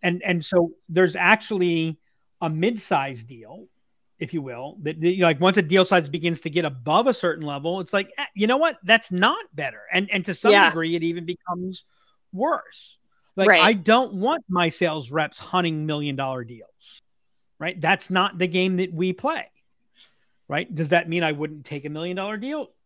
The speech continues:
Speaker 1: Yeah, I probably would take a million dollar deal, but would I rather have five two hundred thousand dollar deals? I probably would,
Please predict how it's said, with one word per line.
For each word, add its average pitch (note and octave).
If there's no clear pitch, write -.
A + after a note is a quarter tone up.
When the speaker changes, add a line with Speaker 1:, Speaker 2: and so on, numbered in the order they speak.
Speaker 1:
Yeah, E4
I A3
probably A3+
would A#3
take B3
a F3+
million E3
dollar D#3+
deal, D#3+
but G3
would F3+
I E3
rather D3+
have D#3+
five D3
two E3
hundred D#3+
thousand F#3
dollar G#3+
deals? C4
I A3
probably E4+
would, G3